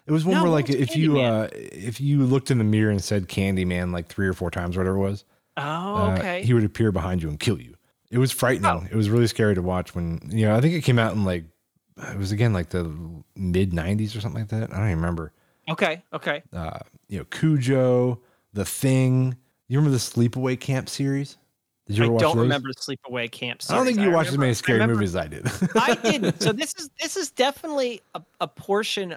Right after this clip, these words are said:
Speaker 2: of, of the, I always wanna call it, this is, this is definitely where we differ when it comes to movies we prefer. Now, I did like scary movies, but my scary movie preferences went in a different direction than you.
Speaker 1: That's actually where I was kinda going with this.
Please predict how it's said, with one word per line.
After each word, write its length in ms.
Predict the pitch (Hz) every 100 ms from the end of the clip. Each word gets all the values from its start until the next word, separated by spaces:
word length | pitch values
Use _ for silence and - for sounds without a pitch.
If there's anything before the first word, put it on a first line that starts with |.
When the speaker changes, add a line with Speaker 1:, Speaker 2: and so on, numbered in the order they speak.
| -
Speaker 2:
of, 420 | 151 139 131 - _ _ _ _
of 460 | 147 131 131 120 -
the, 640 | 139 135 123 120 120 117 - _ _ - -
I 140 | 139
always 200 | 147 139
wanna 160 | 147 131
call 220 | - 127
it, 60 | 127
this 160 | 196
is, 100 | 262
this 160 | 208 294
is 80 | 320
definitely 300 | 262 254 220
where 100 | 185
we 180 | 160 139
differ 640 | 127 - 123 - 110 - _ _
when 140 | 143 139
it 120 | 135
comes 360 | - 139 139 -
to 200 | - 131
movies 340 | 127 131 127
we 80 | 135
prefer. 260 | 131 127 156
Now, 140 | 131
I 100 | 135
did 260 | 139 175 285
like 200 | 254 156
scary 360 | - - 147 123
movies, 400 | 131 190 131 -
but 180 | 143 139
my 320 | 135 151 202
scary 360 | 208 - 196
movie 220 | 160 147 131
preferences 560 | - 160 160 131 120
went 180 | 123 123
in 60 | 120
a 40 |
different 300 | 110 110 104
direction 380 | 117 123 - 117
than 120 | 92
you. 60 | - _ _ _ -
Speaker 1:
That's 320 | 110 120 127
actually 300 | 131 - 120
where 140 | 98 90
I 40 |
was 100 | 90
kinda 200 | - 95
going 240 | 87 139 147
with 100 | 101
this. 240 | 71 73